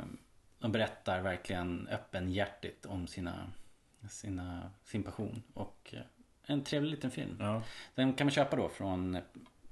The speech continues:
Speaker 1: jag tror att det heter plastic galaxy punkt com, tror jag.
Speaker 2: Ja.
Speaker 1: Ni får googla Plastic Galaxy.
Speaker 2: Men var det här något, eh, Kickstarter-projekt?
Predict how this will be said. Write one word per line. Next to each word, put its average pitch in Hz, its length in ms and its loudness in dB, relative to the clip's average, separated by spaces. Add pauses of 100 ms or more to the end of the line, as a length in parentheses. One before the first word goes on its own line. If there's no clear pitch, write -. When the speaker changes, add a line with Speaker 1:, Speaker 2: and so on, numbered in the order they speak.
(340)
Speaker 1:
jag 104 120 -8
tror 101 140 -8
att - 40 -10
det - 60 -8
heter - 120 -12
plastic - 380 -8
galaxy 120 380 0
punkt - 520 -6
com, 151 340 2 (200)
tror 160 200 2
jag. 160 140 4 (100)
Speaker 2:
Ja. 104 100 2
Speaker 1:
Ni - 60 4
får 123 220 2
googla 123 340 2
Plastic 110 360 -6
Galaxy. 110 340 -4
Speaker 2:
Men 139 200 6
var 156 120 8
det 156 60 6
här 156 180 6
något, 202 440 0
eh, 110 800 4
Kickstarter-projekt? 107 800 -2